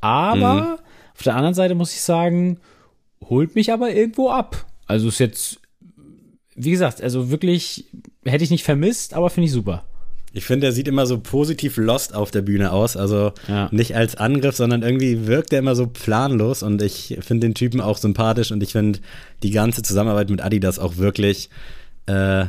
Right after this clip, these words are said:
Speaker 2: grenzt für mich an zehn von zehn, weil es ist so ein bisschen
Speaker 1: Ja.
Speaker 2: Understatement.
Speaker 1: Safe.
Speaker 2: Die Schuhe sind gut, die ganzen Forums sind solide. Da soll jetzt natürlich auch noch immer ein Hellblau rauskommen. Da könnte ich mich eventuell auch sehen. Den Response C L hatte er schon mal in so einem Cremefarbton rausgebracht, fand ich auch super. Also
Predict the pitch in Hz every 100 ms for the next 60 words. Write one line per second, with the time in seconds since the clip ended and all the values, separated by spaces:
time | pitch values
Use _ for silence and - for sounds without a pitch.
0 | - - 101 143 - 127 117 107 - 120
1 | 123 117 101 110 123 107 98 110 139 120
2 | 113 110 107 110 101 101 120 123 131 127
3 | - 98 92 87 104 - 127 147 143 120
4 | 127 120 117 123 123 110 - 127 143 147
5 | 135 135 131 131 135 139 135 110 107 110
6 | - 107 113 107 104 107 104 107 104 101
7 | 101 101 98 120 131 113 - 123 123 120
8 | - - - - 98 98 98 92 - -
9 | - - 113 135 143 127 127 117 110 107
10 | 127 - 110 107 95 123 - 117 123 127
11 | 123 - - - - - - 110 107 104
12 | 104 - 113 117 113 101 107 113 107 98
13 | 110 104 104 101 95 - 107 135 - 123
14 | 123 - 127 110 117 - 110 107 104 -
15 | 104 95 - 104 113 104 95 131 139 135
16 | 135 101 104 104 104 104